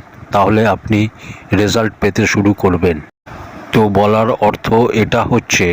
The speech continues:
যে সূত্রে বলা হয়েছে ত্রিকোণের কোনো না কোনো পদে দশম ঘরের অধিপতি ভালো রেজাল্ট করে। তো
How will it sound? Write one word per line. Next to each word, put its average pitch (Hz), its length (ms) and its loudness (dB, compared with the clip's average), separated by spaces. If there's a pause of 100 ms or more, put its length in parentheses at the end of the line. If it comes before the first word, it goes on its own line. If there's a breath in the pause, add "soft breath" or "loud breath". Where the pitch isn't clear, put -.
(400 loud breath)
যে 104 200 0
সূত্রে - 500 0
বলা 104 300 2
হয়েছে 110 360 0 (500 loud breath)
ত্রিকোণের 123 560 0 (120)
কোনো 113 260 0
না 127 140 0
কোনো 113 260 0 (100)
পদে 110 340 2 (520 loud breath)
দশম 104 440 0
ঘরের 113 300 2
অধিপতি 110 540 0 (520 loud breath)
ভালো 101 300 2
রেজাল্ট 104 420 0
করে। - 280 -2 (520 loud breath)
তো 113 100 0